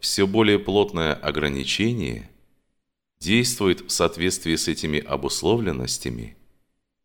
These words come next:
и ощущает последствия каждого действия». Рама спросил: «Брахман свободен от страданий,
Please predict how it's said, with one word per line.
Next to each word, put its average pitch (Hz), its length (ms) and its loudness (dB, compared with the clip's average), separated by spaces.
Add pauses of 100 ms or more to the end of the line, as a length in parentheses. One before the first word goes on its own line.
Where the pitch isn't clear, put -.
(140)
и 82 60 -2
ощущает 92 760 2
последствия 104 880 0
каждого 95 680 0
действия». 64 840 -4 (3250)
Рама 107 340 0
спросил: 87 720 -4 (1600)
«Брахман 127 480 2
свободен 98 640 0
от 87 140 -4
страданий, 87 720 0